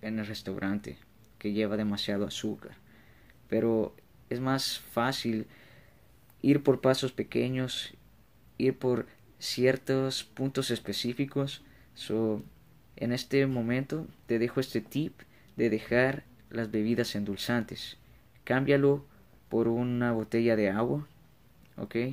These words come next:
O inclusive puedes llegar hasta tomar lo que es, ah, ese tal Sobe Water, algo así se llama,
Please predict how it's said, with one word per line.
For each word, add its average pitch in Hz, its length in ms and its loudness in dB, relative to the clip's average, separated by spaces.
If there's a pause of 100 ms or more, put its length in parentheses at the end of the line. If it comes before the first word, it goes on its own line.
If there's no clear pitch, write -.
(800)
O 113 120 0
inclusive 120 800 4 (440)
puedes 131 320 4
llegar 123 540 4 (760)
hasta 113 420 -4
tomar 117 520 0 (420)
lo 117 160 -6
que 107 460 4
es, - 200 -4
ah, 104 260 -4 (260)
ese - 260 -4
tal 107 220 0
Sobe 117 800 4
Water, 117 720 2 (840)
algo 113 240 0
así 110 160 -4
se 104 160 -2
llama, 101 360 -2